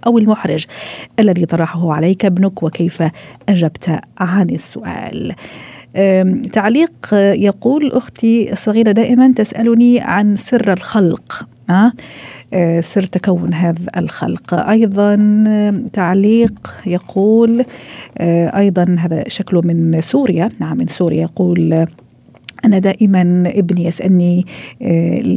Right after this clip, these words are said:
عن الحرب، لماذا نحن في بلد كله حروب، قتل وتهجير،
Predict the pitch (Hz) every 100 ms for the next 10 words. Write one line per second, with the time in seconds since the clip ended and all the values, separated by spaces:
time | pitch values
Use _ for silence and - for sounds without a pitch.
0 | 185 170 190 185 175 - 196 175 175 170
1 | 180 170 175 180 175 170 175 - 165 180
2 | 175 175 - - 180 180 - 180 175 175
3 | 165 - 180 175 175 170 170 165 175 165
4 | 185 185 185